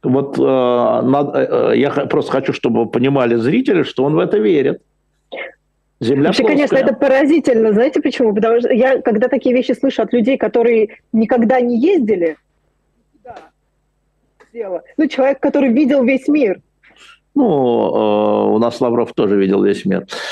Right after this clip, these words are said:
Speaker 1: А, и даже больше, я бы сказал. А, э, это зависит все-таки, Ир, ты знаешь, в конечном итоге это зависит от расписания. Знаешь, мне рассказывали,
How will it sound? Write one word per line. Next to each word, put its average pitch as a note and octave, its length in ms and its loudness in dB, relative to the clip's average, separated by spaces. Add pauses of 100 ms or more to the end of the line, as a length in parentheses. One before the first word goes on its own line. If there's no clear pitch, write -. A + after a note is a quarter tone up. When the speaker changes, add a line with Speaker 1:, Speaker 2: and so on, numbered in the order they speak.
(200)
Speaker 1:
А, G#2 420 0
и G#2 40 0
даже A2 260 0
больше, G#2 380 0
я F#2+ 80 0
бы G2 80 -4
сказал. G#2 520 -2
А, G#2+ 600 0 (480)
э, C#3 60 2
это C#3+ 200 0
зависит C#3+ 500 0
все-таки, C#3+ 400 -2
Ир, C3+ 160 0
ты B2+ 140 -2
знаешь, D3+ 340 -2
в - 80 -14
конечном B2 560 -2
итоге D#3 360 -2
это A#2 200 -2
зависит A#2+ 520 -2
от - 140 -2
расписания. A#2 540 -2
Знаешь, D3 180 -2
мне B2 140 0
рассказывали, B2 800 -2